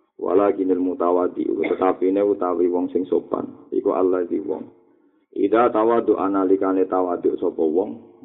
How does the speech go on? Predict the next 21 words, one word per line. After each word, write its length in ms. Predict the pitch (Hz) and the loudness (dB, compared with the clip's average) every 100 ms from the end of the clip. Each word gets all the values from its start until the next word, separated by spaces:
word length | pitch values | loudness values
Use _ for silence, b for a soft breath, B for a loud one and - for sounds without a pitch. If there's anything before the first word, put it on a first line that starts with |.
| - - | -12 -2
ro'a 420 | 123 135 92 95 | 0 2 2 0
mongko 400 | 107 107 104 101 | 0 2 0 0
ngerti 240 | 101 104 | 0 0
sapa 240 | 98 92 90 | 0 -2 -2
wong. 320 | 85 87 - - _ _ _ _ _ _ _ _ | -2 -2 -6 -16 _ _ _ _ _ _ _ _
Annahu 400 | 101 104 95 98 | -2 0 2 4
ing 160 | 92 92 | 4 2
sak 160 | 80 - | -4 -2
temene 240 | 92 85 | -2 0
wong 400 | 80 98 117 117 | 0 0 0 -2
dinama 560 | 107 95 92 85 82 87 | 0 2 0 -4 -6 -6
iku 80 | 107 117 | -4 2
cek 160 | 101 - | 2 2
sak 160 | 87 | -2
ngisore 400 | 92 - 92 87 | -2 0 2 2
perkara. 480 | 85 - - - - - b b b b - | 0 -4 -2 -4 -6 -14 b b b b 2
Dinama 480 | 107 98 95 95 | 4 4 2 2
iku 160 | 92 92 | 0 0
sak 160 | - - | -2 -2
ngisore 480 | 95 92 90 85 | -4 0 2 2
perkara, 400 | - - 76 92 | 0 -2 0 2